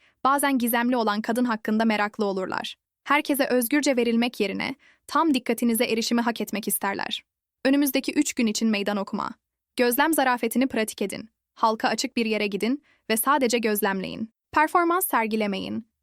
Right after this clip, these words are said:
Dikkat aramayın. Sadece insanların nasıl hareket ettiğini, konuştuğunu ve etkileşim kurduğunu gözlemleyin.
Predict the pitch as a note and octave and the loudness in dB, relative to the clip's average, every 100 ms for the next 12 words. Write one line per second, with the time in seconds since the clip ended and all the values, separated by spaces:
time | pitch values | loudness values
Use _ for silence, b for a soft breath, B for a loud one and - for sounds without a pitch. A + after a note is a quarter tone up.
0 | _ C4 B3+ D4+ - A3+ A3 G#3+ F#3+ - | _ -2 0 -2 0 0 0 -2 -4 -6
1 | A3 A3 _ - - D#4+ F4+ C#4+ C4+ B3+ | -8 -10 _ -12 -2 0 2 0 -2 0
2 | B3 A#3+ A#3+ A#3 A#3 A#3 D#4 D#4 B3 A3+ | 0 0 -2 -2 0 0 0 -2 -2 -2
3 | G#3+ G#3+ G#3 G3+ - G3+ G3 G#3 B3 _ | -2 -4 -6 -10 -6 -6 -4 -6 -10 _
4 | _ - C4 B3+ - C#4 D4 D#4 C4 A#3 | _ 0 0 0 -2 0 0 0 -2 -4
5 | - B3+ B3 E4+ E4+ A3+ G#3 G#3+ B3 A#3+ | -2 -2 0 -2 -2 -2 -2 -2 -2 0
6 | A3 G#3+ G#3+ G#3+ G#3+ F#3+ A3+ | -2 0 -2 0 -4 -6 -10